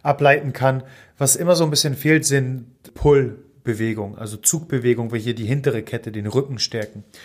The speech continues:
Dementsprechend wäre meine erste Wahl entweder ein, ein, ähm, Schlingtrainer, also ein T-Rex-Band,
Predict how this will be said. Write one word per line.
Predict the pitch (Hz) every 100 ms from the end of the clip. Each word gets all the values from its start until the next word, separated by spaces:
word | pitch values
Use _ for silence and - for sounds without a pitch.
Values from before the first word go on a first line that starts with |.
| - - - - _ -
Dementsprechend | 147 170 - 160 143 156 156 - - -
wäre | 110 139 147 147
meine | 135 131 131 139
erste | 143 143 - 110
Wahl | 117 127 139 151 -
entweder | - 139 135 139 139 135 131 131 - _
ein, | 123 117 117 117 117 120
ein, | 120 117 113 113 113 113 120 - -
ähm, | 120 113 113
Schlingtrainer, | 104 151 156 156 165 165 196 208 - _ _ _ _
also | 127 117 117
ein | 110
T-Rex-Band, | - 117 127 - - 175 190